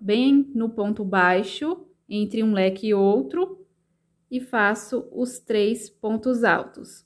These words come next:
Um, dois e três pontos altos.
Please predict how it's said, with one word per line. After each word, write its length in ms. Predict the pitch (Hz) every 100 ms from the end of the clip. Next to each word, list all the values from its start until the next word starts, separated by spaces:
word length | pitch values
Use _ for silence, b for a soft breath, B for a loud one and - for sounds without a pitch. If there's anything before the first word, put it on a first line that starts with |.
| -
Um, 540 | 202 208 247 285 - _ _ _ _ _ _ _ _ _ _ _ _ _ _ _ _ _ -
dois 960 | 185 175 185 180 180 190 269 - - - _ _ _ _ _ _ _ _ _ _ _ _ _ _ _ _ _ _ _ _ -
e 160 | 240 254
três 420 | 233 208 208 208
pontos 460 | - 220 220 247
altos. 720 | 226 180 - - - - -